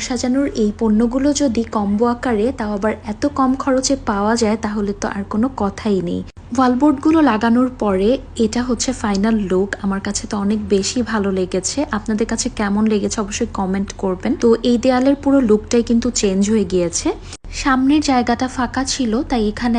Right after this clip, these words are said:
একটা ন্যাচারাল প্ল্যান্ট দিলাম, আর তার সাথে এখানে একটা বেতের, আহ, সেলফ রেখেছি। তো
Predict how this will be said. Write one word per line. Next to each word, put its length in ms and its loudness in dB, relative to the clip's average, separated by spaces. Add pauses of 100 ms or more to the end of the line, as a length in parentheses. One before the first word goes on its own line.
একটা 280 0 (260)
ন্যাচারাল 400 0 (100)
প্ল্যান্ট 280 0 (140)
দিলাম, 220 0 (160)
আর 80 0 (100)
তার 180 -4
সাথে 220 -8
এখানে 260 0
একটা 140 -2 (120)
বেতের, 480 0
আহ, 280 -2 (100)
সেলফ 220 0 (120)
রেখেছি। 420 -4 (160)
তো 60 2